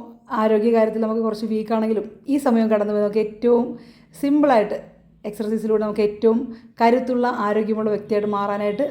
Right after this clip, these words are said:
പറ്റുന്ന വ്യായാമ മുറകളാണ്. അപ്പോൾ എല്ലാവർക്കും ഷീനസിലേക്ക് ഒരിക്കൽ കൂടി സ്വാഗതം. ആ, നമ്മുടെ ചാനൽ ആദ്യമായിട്ട് കാണുകയാണെങ്കിൽ തീർച്ചയായിട്ടും നിങ്ങൾ ലൈക്ക് ചെയ്യുക, കമന്റ് ചെയ്യുക, നിങ്ങളുടെ വിലയേറിയ അഭിപ്രായങ്ങൾ രേഖപ്പെടുത്തുക,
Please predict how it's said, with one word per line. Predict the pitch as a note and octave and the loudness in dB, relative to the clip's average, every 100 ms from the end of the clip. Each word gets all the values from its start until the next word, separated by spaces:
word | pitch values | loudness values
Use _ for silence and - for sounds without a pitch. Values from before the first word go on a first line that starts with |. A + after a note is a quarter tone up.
| - G#3 | -6 -6
പറ്റുന്ന | G3 G3 G#3+ - - - - G#3 | -4 -4 -6 -8 -16 -20 -12 -4
വ്യായാമ | G3 G3 G3 G#3+ G#3+ - | -2 -2 -2 -4 -8 -8
മുറകളാണ്. | F#3+ G3 G3+ A#3+ - - - - - - | -6 -2 -2 -4 -6 -14 -20 -20 -14 -2
അപ്പോൾ | A#3+ | 0
എല്ലാവർക്കും | B3+ B3+ B3+ B3 C#4 | 2 2 0 0 -4
ഷീനസിലേക്ക് | B3+ A#3 A3+ A#3 A3+ | -2 -2 -2 -2 0
ഒരിക്കൽ | G#3+ A3 A3+ | 0 0 -2
കൂടി | A3 A#3 | -2 0
സ്വാഗതം. | A3 G#3+ C4 D#4 - - - _ | 0 0 -2 -4 -12 -20 -20 _
ആ, | G#3+ G#3+ | -2 0
നമ്മുടെ | A3 A3 A3+ | 0 0 0
ചാനൽ | A3 A3 A3 | 2 2 0
ആദ്യമായിട്ട് | G#3 A#3+ A#3+ A#3+ A3+ | 0 0 2 0 0
കാണുകയാണെങ്കിൽ | G#3+ G#3+ G#3+ A3 A3 | 0 0 -2 -2 -2
തീർച്ചയായിട്ടും | G#3 A3+ G#3+ G#3+ | -2 -2 -2 -2
നിങ്ങൾ | G#3 G#3+ - - - - G3 | 0 -2 -2 -12 -20 -6 0
ലൈക്ക് | G3 F#3+ | 0 2
ചെയ്യുക, | G#3+ A3+ A3+ | 2 2 0
കമന്റ് | G#3+ G#3 | -2 0
ചെയ്യുക, | A3 G#3+ | 0 0
നിങ്ങളുടെ | A3 G#3+ | 0 2
വിലയേറിയ | A3 A3 A3+ A#3 A3 | 2 4 2 2 0
അഭിപ്രായങ്ങൾ | G3+ G#3 G#3 G#3 | -2 -4 -2 -2
രേഖപ്പെടുത്തുക, | G#3 G#3 G3 G#3+ | -2 -4 -2 -2